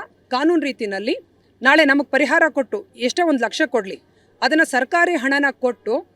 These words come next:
ಉತ್ತರದಲ್ಲಿ ಸರ್ಕಾರಿ ಜಾಗ ಉಳಿಸೋಂಥ ಅನಿವಾರ್ಯ ಏನಿದೆ ಅನ್ನೋದು ಮಾಡ್ತಾ ಇರೋರ್ಗೆ ಗೊತ್ತದು. ಮತ್ತೆ ಉತ್ತರದಲ್ಲಿ ಇರೋರ್ಗೆಲ್ಲ ತಪ್ಪಾಗಿ ಮಾಹಿತಿ ಕೊಡ್ತಾ ಇದ್ದಾರೆ, ನಮ್ಮಿಂದ ಅವ್ರಿಗೆ ತೊಂದ್ರೆ ಆಗತ್ತೆ ಅಂತ.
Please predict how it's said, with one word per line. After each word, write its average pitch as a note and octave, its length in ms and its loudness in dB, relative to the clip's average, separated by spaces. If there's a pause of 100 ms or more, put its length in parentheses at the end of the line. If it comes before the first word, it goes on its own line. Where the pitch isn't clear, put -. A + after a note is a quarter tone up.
(240)
ಉತ್ತರದಲ್ಲಿ F4 400 -2
ಸರ್ಕಾರಿ D4 480 2
ಜಾಗ C#4 240 0
ಉಳಿಸೋಂಥ D4 500 -2
ಅನಿವಾರ್ಯ C#4 380 0
ಏನಿದೆ C4+ 400 0
ಅನ್ನೋದು A#3 260 -4
ಮಾಡ್ತಾ C4+ 340 2
ಇರೋರ್ಗೆ C4+ 280 4
ಗೊತ್ತದು. G#3 380 -4 (1080)
ಮತ್ತೆ D#4+ 220 0
ಉತ್ತರದಲ್ಲಿ F4 420 0
ಇರೋರ್ಗೆಲ್ಲ D4+ 360 0
ತಪ್ಪಾಗಿ D#4+ 440 0
ಮಾಹಿತಿ C4 300 -2
ಕೊಡ್ತಾ A#3 280 -4
ಇದ್ದಾರೆ, F#3 320 -6 (100)
ನಮ್ಮಿಂದ D4+ 340 2
ಅವ್ರಿಗೆ D#4+ 220 2
ತೊಂದ್ರೆ C4 240 2
ಆಗತ್ತೆ G#3 300 0
ಅಂತ. F#3+ 140 -8